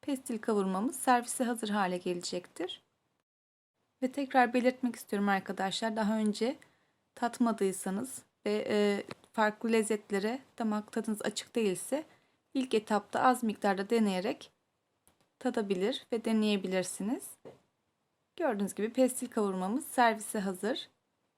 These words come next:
Servis tabağına aldıktan sonra ister soğuk ister sıcak servis yapabilirsiniz.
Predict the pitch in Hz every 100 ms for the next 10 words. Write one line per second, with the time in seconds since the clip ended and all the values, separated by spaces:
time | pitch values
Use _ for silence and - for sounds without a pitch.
0 | _ _ _ _ _ _ _ - - 247
1 | 226 - 240 226 220 247 247 233 - 214
2 | 185 196 240 - - 208 202 208 208 -
3 | 214 214 208 208 202 220 - 233 220 214
4 | 214 214 208 190 185 - 190 262